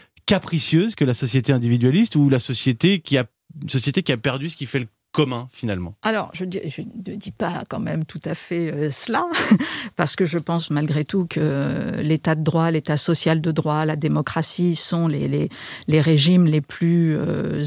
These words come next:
Speaker 2: intéressants et les plus précieux pour précisément créer cette maturité, euh, aussi, euh, chez, euh, chez l'individu.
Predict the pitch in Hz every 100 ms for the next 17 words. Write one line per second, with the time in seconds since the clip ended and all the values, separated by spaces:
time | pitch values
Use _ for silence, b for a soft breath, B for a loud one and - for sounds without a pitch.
0 | 160 190 - 180 170 165 185 180 156 151
1 | 147 - 165 - 202 180 - 196 190 -
2 | 151 - - 240 - 208 180 175 175 165
3 | - 233 226 - 156 - 165 185 - 202
4 | 180 165 208 - _ B B B - 156
5 | - 214 190 - 214 208 156 147 - -
6 | - 170 151 147 - 170 160 160 151 156
7 | 175